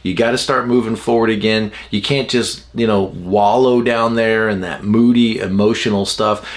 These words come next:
And look, guys, when you think about type ones, you guys have a line to four.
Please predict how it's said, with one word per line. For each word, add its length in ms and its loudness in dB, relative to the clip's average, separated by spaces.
And 160 2
look, 180 0
guys, 300 0
when 160 2
you 100 2
think 180 0
about 300 0
type 240 -2
ones, 380 0
you 60 2
guys 200 2
have 180 -2
a 40 2
line 440 0
to 80 0
four. 580 0